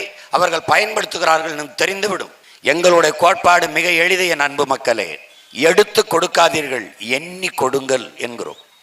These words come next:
அள்ளி கொடுக்காதீர்கள், அளந்து கொடுங்கள் என்கிறோம். ஐந்து பேர் இருக்கிற வீட்டுக்கு ஐம்பது பேர் சாப்பாடை அனுப்பாதீர்கள். ஐம்பது பேர் இருக்க வீட்டுக்கு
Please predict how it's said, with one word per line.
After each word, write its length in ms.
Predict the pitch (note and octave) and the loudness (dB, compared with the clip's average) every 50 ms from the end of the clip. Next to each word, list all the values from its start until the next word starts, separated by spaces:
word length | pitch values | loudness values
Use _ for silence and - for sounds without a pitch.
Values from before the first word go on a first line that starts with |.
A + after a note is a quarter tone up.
| _ - | _ 4
அள்ளி 420 | A#2+ D3 F3+ G#3+ G#3+ G#3 G#3 G3+ - - | 4 4 4 4 2 2 2 2 4 4
கொடுக்காதீர்கள், 760 | F3+ F3+ G3+ - - F#3+ F3+ F3 E3 E3+ D#3 D3+ D#3 D#3 C3+ F#2+ - - - A#2+ C3 | 4 4 4 4 6 6 6 6 4 2 0 0 -2 -2 -4 -6 -10 -2 2 4 4
அளந்து 400 | D3+ E3+ F3 F3 F3+ F#3 F3+ F#3+ - C#3+ | 4 4 2 0 -2 -2 -4 -2 0 0
கொடுங்கள் 420 | C#3 C#3 D3+ D3 C#3+ C#3+ B2+ G#2+ - - A2+ B2+ | 2 0 0 0 -2 -2 -4 -4 -4 -4 -4 -4
என்கிறோம். 360 | B2+ B2 G#2+ E2+ D2 - - _ _ _ _ _ - | -4 -4 -6 -8 -8 -10 -18 _ _ _ _ _ 2
ஐந்து 400 | A#2 D3 F3 F#3+ F#3 F#3 F3+ F3+ E3 | 4 4 4 4 2 -2 -4 -4 -2
பேர் 200 | F#3 G3+ G3+ F#3+ | 0 0 0 0
இருக்கிற 240 | F#3+ F3 - E3 D#3+ D3+ | -2 -2 0 2 2 4
வீட்டுக்கு 500 | C#3 E3 F3+ E3+ - F3+ - - F3+ F#3+ G3 E3 | 4 2 -2 -2 -2 -6 -2 0 2 2 4 4
ஐம்பது 340 | D#3 E3+ F3 F3 E3 D#3+ D#3+ | 2 2 0 0 0 0 0
பேர் 220 | D3 D3 C3+ C3 - | 0 0 0 2 4
சாப்பாடை 460 | C#3+ D#3 D#3 - D#3 D3+ D3 D3 E3 D#3+ - C3+ | 4 4 4 4 2 2 2 2 -2 -4 -4 -4
அனுப்பாதீர்கள். 680 | C3+ C#3 C3+ - C#3 B2+ A#2 A#2 G#2+ G2 G#2 G#2+ F#2 D2 - - _ _ _ _ _ - | -4 -4 0 2 2 2 4 2 -2 -4 -4 -6 -8 -8 -14 -20 _ _ _ _ _ 0
ஐம்பது 440 | B2 D#3 F#3 F#3 F#3 F3 E3+ F3 F3 | 2 2 2 2 0 0 0 2 2
பேர் 160 | F#3+ F#3+ F3+ | 2 2 2
இருக்க 180 | E3+ D#3+ - D3+ | 2 0 -2 0
வீட்டுக்கு 460 | C#3 D#3 F3+ E3 - E3+ D#3 - F#3+ | 0 0 0 0 -2 -4 -2 2 2